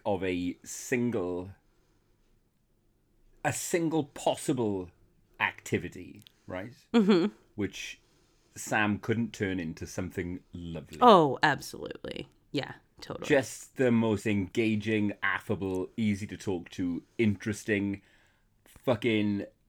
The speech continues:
Speaker 1: what's the word? Erudite motherfucker.
Speaker 2: Yeah, yeah, absolutely.
Speaker 1: You know?
Speaker 2: Um,
Speaker 1: Mm-hmm.
Speaker 2: yeah, no, it was, it was wonderful, and, you know, I found some amazing places and drawn some birds and just had a
Speaker 1: Cool.
Speaker 2: lovely time.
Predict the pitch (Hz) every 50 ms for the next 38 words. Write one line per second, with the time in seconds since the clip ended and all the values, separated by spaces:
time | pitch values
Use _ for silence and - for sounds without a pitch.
0 | _ _ _ _ _ _ _ _ _ - - 156 156 156 156 - 165 143 117 120
1 | 117 113 110 104 - - - 147 143 143 147 151 139 139 139 123 107 104 - -
2 | 117 113 110 101 101 95 156 147 - 139 135 131 131 123 123 131 131 123 - 135
3 | - - - - 131 - - 123 139 165 151 - - - 104 104 110 117 123 127
4 | 117 - _ _ _ - - - - 170 175 165 160 156 151 143 143 139 98 95
5 | 90 135 147 180 135 - - 180 185 170 156 - - 180 165 165 175 165 160 151
6 | 151 - - 165 151 160 151 147 143 139 135 135 135 - 135 131 131 131 127 -
7 | - 127 127 120 120 117 120 120 117 - - - - _ _ _ - - - 127
8 | 120 120 120 120 - - 135 123 123 120 - - 120 120 113 113 - - _ -
9 | - _ _ - 151 151 143 139 135 139 135 135 147 135 127 123 127 131 131 127
10 | 131 - - - - - - - - _ - - - - 58 65 73 69 64 78
11 | - - - - - _ _ _ - - - 151 143 135 135 135 135 - 143 135
12 | 135 131 131 127 127 131 135 135 - - - 131 135 139 - - - - - -
13 | - - _ _ - - _ _ _ _ _ _ _ _ _ _ _ _ - -
14 | 180 196 208 220 220 220 - - 254 254 247 - 208 247 302 - - - - -
15 | - 160